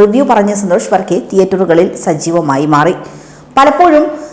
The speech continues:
സന്തോഷ് വർക്കി തന്റെ സോഷ്യൽ മീഡിയ അക്കൗണ്ടുകളിൽ പങ്കുവയ്ക്കുന്ന പോസ്റ്റുകളും ശ്രദ്ധ നേടാറുണ്ട്.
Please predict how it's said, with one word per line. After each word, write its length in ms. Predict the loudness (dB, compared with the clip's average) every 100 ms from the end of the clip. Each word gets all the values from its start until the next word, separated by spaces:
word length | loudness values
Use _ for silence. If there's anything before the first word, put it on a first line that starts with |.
| -10 2
സന്തോഷ് 440 | 2 4 4 4
വർക്കി 280 | 2 4 4
തന്റെ 120 | 4
സോഷ്യൽ 340 | 4 2 2 4
മീഡിയ 260 | 4 4
അക്കൗണ്ടുകളിൽ 580 | 4 4 2 4 4 4
പങ്കുവയ്ക്കുന്ന 640 | 4 0 2 2 2 0
പോസ്റ്റുകളും 720 | 0 0 0 -2 2 2 2 -4
ശ്രദ്ധ 340 | -2 -2 -2
നേടാറുണ്ട്. 540 | -2 -2 0 0 0